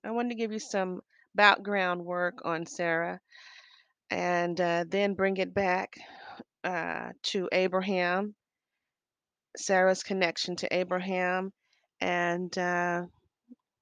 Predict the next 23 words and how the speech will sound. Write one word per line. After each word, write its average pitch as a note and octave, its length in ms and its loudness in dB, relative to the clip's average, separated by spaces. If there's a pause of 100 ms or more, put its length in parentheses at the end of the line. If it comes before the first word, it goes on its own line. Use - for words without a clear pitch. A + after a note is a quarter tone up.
(600)
we're B3 200 0
gonna A#3 180 4
do A3 100 4
some G3+ 300 -2
connecting E3+ 500 2
of D#3+ 180 -2
dots - 500 0
right - 200 -2
now. - 300 -6 (960)
So F#3+ 560 4 (240)
come B3+ 180 6
along C#4 320 8
with C4 180 6
me C4+ 140 2
on B3+ 140 4
a B3+ 80 2
journey, A#3+ 440 2 (120)
a A#3 200 -8
short - 360 0
journey, G#3 420 -2 (600)
if G#3 200 -4
you G3+ 140 0
will, F#3+ 420 0